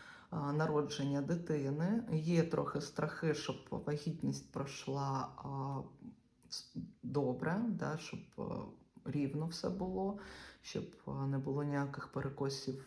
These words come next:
е, в вашому здоров'ї. А, якщо все ж таки, там, ви не вагітна, а, можливо, ви там плануєте, то, о, думки про це в нього є, і, м, доволі багато думок.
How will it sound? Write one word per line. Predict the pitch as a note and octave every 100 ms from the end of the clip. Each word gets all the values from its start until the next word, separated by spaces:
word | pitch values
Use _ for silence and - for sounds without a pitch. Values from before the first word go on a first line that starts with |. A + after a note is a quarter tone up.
| -
е, |
в | C3 C3+ C#3 C#3 - -
вашому | - C#3 - C3+ C#3
здоров'ї. | - C#3 C3+ B2+ C#3 E3 G#3+ A3+ - - - - - -
А, | C#3+ C#3+
якщо | C#3+ D3 - - F3
все | F3+ - D#3+
ж | -
таки, | - - - D3 C#3+ -
там, | - C#3+ C3+
ви | D#3+
не | D#3
вагітна, | C#3+ D3+ C#3 F3 G#3 - G3+ F3+ -
а, | C#3
можливо, | C3+ C3+ C#3+ C3+
ви | C3
там | C3 B2+ B2
плануєте, | D#3 F3+ D3 C#3 D#3 E3+ G#3+ B3 - - - - - - - -
то, | D3 D3+ F3+ G#3+ G#3 -
о, | - - D3 D#3 - - -
думки | - - D#3+ E3+ E3 - E3
про | E3 G3
це | - - D#3
в | E3
нього | D#3 D#3 D#3
є, | D3 C#3+ D3+ F3+ G3
і, | G3 - C#3 C#3
м, | C#3 C#3+ - C#3+ C#3+ C#3 C#3
доволі | C#3 C#3+ C#3+
багато | C#3 - D3+ F#3 G#3+
думок. | G3 F3 C#3 C#3 -